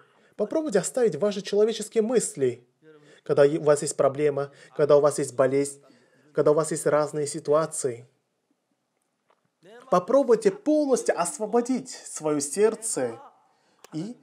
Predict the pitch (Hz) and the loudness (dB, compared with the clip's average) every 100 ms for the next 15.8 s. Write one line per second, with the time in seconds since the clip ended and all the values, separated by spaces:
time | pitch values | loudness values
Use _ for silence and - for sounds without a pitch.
0 | _ - 214 247 175 - 139 - - 254 | _ -6 -4 -2 -2 -4 -10 -10 -12 -10
1 | 196 208 180 - 196 202 190 175 143 180 | -8 -8 -8 -12 -12 -10 -8 -8 -4 -2
2 | 269 160 139 143 143 135 123 - 123 - | 0 -2 -2 -2 -2 -6 -10 -10 -16 -12
3 | - 139 139 - 135 143 170 - _ _ | -2 0 0 0 -2 -4 -6 -18 _ _
4 | _ _ _ _ _ _ _ _ _ _ | _ _ _ _ _ _ _ _ _ _
5 | _ _ _ _ 156 196 190 170 165 175 | _ _ _ _ _ -20 _ _ _ -20
6 | 175 151 143 226 147 127 _ 151 160 160 | -20 -10 -6 -4 -6 -10 _ _ -20 _
7 | 131 123 - 139 180 160 160 156 190 175 | -20 _ -12 -4 -4 -4 -6 -4 -2 -2
8 | 175 170 156 _ _ 170 175 165 - 156 | -2 -6 -8 _ _ -4 0 0 -2 -6
9 | 135 131 196 175 160 175 156 156 - 170 | -6 -4 -6 -4 -4 -2 -2 -4 -2 4
10 | 208 208 180 170 _ - - _ 139 143 | 4 4 -6 -8 _ -20 -20 _ -20 -10
11 | 147 160 160 180 - 170 156 - 175 - | 2 2 2 -6 2 2 2 -4 -8 -8
12 | 175 180 180 196 196 175 175 165 _ _ | -6 -4 -2 -4 -4 -6 -8 -14 _ _
13 | _ 135 147 _ - 180 - - - 147 | _ _ _ _ -20 -20 -20 -20 -18 -8
14 | 135 196 196 - 175 202 202 185 180 165 | 2 4 2 0 4 4 4 -6 -4 -4
15 | 170 160 165 151 139 202 185 180 | -2 -4 -4 -8 -6 -4 -2 -4